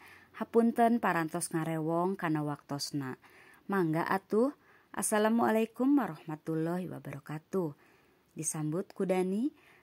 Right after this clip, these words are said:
"Sami-sami, ulah kapoknya." "Mangga, waalaikumsalam warahmatullahi wabarakatuh." Tah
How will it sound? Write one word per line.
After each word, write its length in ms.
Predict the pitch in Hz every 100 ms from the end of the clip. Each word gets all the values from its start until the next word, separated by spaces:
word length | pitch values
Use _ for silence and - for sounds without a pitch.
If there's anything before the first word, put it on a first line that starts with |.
| _
"Sami-sami, 880 | - 220 226 254 269 285 285 285 285 - _ -
ulah 240 | 180 175
kapoknya." 800 | - 185 - 262 - 180 185 220 - _ _ -
"Mangga, 640 | 156 151 151 175 180 -
waalaikumsalam 1120 | 104 139 143 147 151 147 - 165 170 180 185
warahmatullahi 800 | 160 139 139 147 - 147 156 156
wabarakatuh." 800 | 135 143 135 - 131 - - 135 - _ _ _ _ _ _ _ _ _ _
Tah 320 | 180 160 151